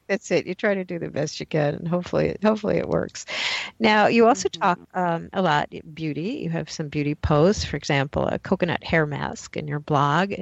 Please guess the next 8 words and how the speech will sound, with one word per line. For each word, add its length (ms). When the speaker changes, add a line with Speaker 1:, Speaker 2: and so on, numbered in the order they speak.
Speaker 1:
Do 80
you 80
have 140
any 140
special 440
beauty 340
regimen? 440
Speaker 2:
Um, 460